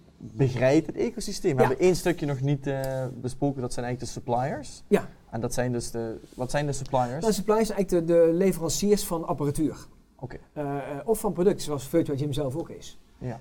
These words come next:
Speaker 2: Eh, en, en Virtual Gym, eh, als voorbeeld, maar ook de leveranciers, die zullen, eh, soms ook een brug slaan tussen de consument en het aanbod.
Speaker 1: Dus bijvoorbeeld, ik zie hier Adidas staan. Wat, wat is dan de rol bijvoorbeeld van een Adidas?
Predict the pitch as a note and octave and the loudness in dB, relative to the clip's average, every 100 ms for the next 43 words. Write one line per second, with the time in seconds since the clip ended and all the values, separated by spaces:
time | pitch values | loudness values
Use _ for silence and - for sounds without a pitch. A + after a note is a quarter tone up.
0 | - C#3 C3+ E3 - - F3 C#3 E3+ A3+ | -12 -10 -10 -10 -10 -6 -6 -2 2 2
1 | G#3 D#3 D3+ E3 G3+ D3+ C#3+ D3 D3+ C3+ | 2 -2 0 0 -2 -6 -8 -6 -6 -8
2 | B2+ - F3 G3 F#3 D#3 - G#3 G3+ - | -6 -2 -2 -2 -2 -6 0 2 2 -2
3 | D3 D3+ D3 D#3 D3 B2+ B2+ F#3 A3+ - | -4 -2 0 0 -2 -6 -6 -4 -4 -2
4 | G3+ D3 F#3+ G#3+ D3+ G3+ B3 _ - - | -2 2 4 4 2 -2 -8 _ -20 -20
5 | - D#3+ - B3+ A#3+ - - D3+ F3 - | -10 -8 -4 -2 -2 -2 -4 -2 -4 -4
6 | E3+ D#3 C3+ D3+ C4+ - - D#3+ D3 F3 | -4 -2 0 2 2 -2 -8 -6 -4 -4
7 | E3+ C#3+ C3 E3+ C3 C3+ C3 E3+ A3+ - | -4 -8 -2 -2 0 -2 -2 -4 -6 -10
8 | - - B3+ F#3+ F3 F#3+ A#3 E3 - - | -12 -2 0 0 -4 -6 -6 -8 -10 -16
9 | - _ _ _ _ _ _ _ - _ | -18 _ _ _ _ _ _ _ -20 _
10 | B2 B2+ - - A2 B2+ D3 D3 B2+ - | -10 -10 -12 -10 -2 2 4 2 0 2
11 | B2 A2+ - A2+ B2 A#2 A#2+ - A2 A2 | 2 0 0 2 2 2 0 0 2 2
12 | A2 A#2+ B2 B2+ C#3 C3+ C#3 C3 C3 B2 | -2 -4 -4 0 0 0 0 0 0 0
13 | B2 - A#2+ - A#2+ A#2+ A#2 A#2 A2+ - | 0 -4 -8 -6 -2 0 0 -2 -4 -12